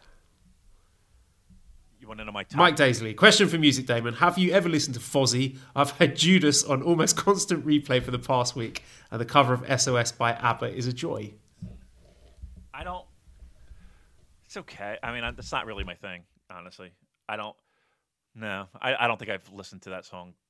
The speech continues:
Speaker 1: twice in my entire life, and twice it was him probably going to the ring. So, uh, I'm gonna give it a, uh, thumbs down.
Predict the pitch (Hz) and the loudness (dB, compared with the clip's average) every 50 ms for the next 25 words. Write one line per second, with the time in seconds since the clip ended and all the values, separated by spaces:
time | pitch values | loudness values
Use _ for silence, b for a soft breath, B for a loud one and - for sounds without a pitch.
0 | _ _ _ _ _ _ _ _ _ _ _ - - 101 90 - - 95 92 92 | _ _ _ _ _ _ _ _ _ _ _ -14 -12 -12 -12 -12 -16 -18 -18 -18
1 | 90 _ - 98 90 87 87 87 87 85 _ - 98 90 _ _ _ _ - - | -18 _ -10 -10 -10 -10 -12 -14 -14 -16 _ -20 -20 -20 _ _ _ _ -14 -8
2 | 120 104 101 - - 104 95 98 - 104 101 92 _ - 101 92 98 95 98 92 | -6 -6 -6 -8 -12 -16 -16 -16 -14 -14 -14 -14 _ -8 -8 -8 -8 -10 -12 -14
3 | 92 90 92 82 85 87 90 87 87 90 _ _ _ _ _ _ - - 95 92 | -14 -14 -16 -16 -14 -14 -14 -14 -16 -18 _ _ _ _ _ _ -14 -12 -12 -12
4 | 90 90 _ _ _ _ _ _ _ _ _ _ _ _ _ _ _ _ _ - | -12 -16 _ _ _ _ _ _ _ _ _ _ _ _ _ _ _ _ _ -2
5 | - 165 156 156 165 160 170 180 180 170 165 170 156 156 151 143 135 131 123 120 | 4 6 6 6 6 4 2 -2 -2 -2 0 0 0 2 4 4 4 4 4 2
6 | 117 117 110 107 104 98 - - 131 113 110 95 92 101 90 82 | 0 0 0 2 2 0 -2 -4 -6 -6 -6 -8 -10 -12 -12 -12